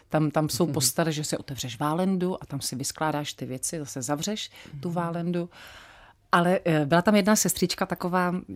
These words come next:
Speaker 1: já ji mám všechny strašně ráda, jo, ale taková jakoby z těch, hm, dřívějších dob. A ta vždycky zahřímala: „No, nepřijeli jste na wellness, ne?“
Speaker 2: Mhm.
Speaker 1: A to, když přijmeš,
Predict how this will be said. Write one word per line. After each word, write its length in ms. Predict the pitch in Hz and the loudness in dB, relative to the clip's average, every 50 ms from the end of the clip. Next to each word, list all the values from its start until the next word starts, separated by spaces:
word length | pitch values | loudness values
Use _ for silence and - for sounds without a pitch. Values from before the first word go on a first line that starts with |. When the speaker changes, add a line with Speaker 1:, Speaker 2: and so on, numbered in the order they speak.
| - - - | -12 -6 -4
Speaker 1:
já 100 | 156 151 | -2 0
ji 60 | 147 | 0
mám 120 | 147 143 | 0 0
všechny 300 | 139 - - 135 - 135 | -2 -4 -8 -6 -8 -8
strašně 420 | - - - 139 127 - - 147 147 | -6 -4 -6 -6 -4 -4 -2 -2 0
ráda, 240 | 143 143 143 143 | 0 0 -2 -2
jo, 140 | 139 135 127 - - | -4 -4 -6 -6 -6
ale 120 | 143 147 | -6 -6
taková 540 | - - - - 160 143 160 156 151 151 151 - _ _ | -6 -4 -4 -4 -2 0 0 0 0 -2 -4 -8 _ _
jakoby 260 | - - - 156 156 | -12 -10 -6 -6 -4
z 120 | 143 - - | -4 -4 -4
těch, 320 | - 160 143 - - - | -4 -6 -6 -6 -12 -14
hm, 200 | 147 139 131 - - _ _ _ _ | -12 -12 -12 -12 -16 _ _ _ _
dřívějších 800 | - 143 147 139 156 160 147 139 160 165 156 - - 180 175 170 | -10 -8 -6 -2 0 0 0 0 0 -2 -2 -2 0 0 2 2
dob. 300 | 151 151 143 151 - - - - - - - - - - - _ _ _ | 2 2 0 -2 -6 -12 -18 -16 -16 -18 -18 -20 -20 -20 -20 _ _ _
A 80 | - 143 | -10 -6
ta 120 | - 156 | -4 -2
vždycky 380 | 151 147 143 - - - 151 147 | -2 0 -2 -2 -4 -4 -4 -2
zahřímala: 560 | 147 147 143 143 147 147 139 139 143 143 143 | -2 -2 -2 -2 -2 -2 0 0 0 0 0
„No, 100 | 143 143 | 0 2
nepřijeli 440 | 147 143 143 - - 180 165 156 156 | 0 0 0 -2 -2 0 0 0 -2
jste 160 | - - 180 | -2 -2 -2
na 100 | 165 156 | 0 0
wellness, 580 | 139 147 151 147 147 131 117 110 - - - - | 0 0 0 0 0 -2 -2 -6 -10 -12 -12 -10
ne?“ 140 | 135 127 120 | -10 -6 -4
Speaker 2:
Mhm. 280 | 156 156 131 123 127 123 - - | -4 -4 -4 -6 -8 -12 -10 -10
Speaker 1:
A 60 | - | -4
to, 100 | - 247 | -2 0
když 160 | 240 - - | 0 0 -2
přijmeš, 800 | - - - 170 160 160 156 147 147 160 202 - - - - - | -4 -4 -2 0 0 0 0 -2 -2 -4 -8 -12 -14 -16 -16 -16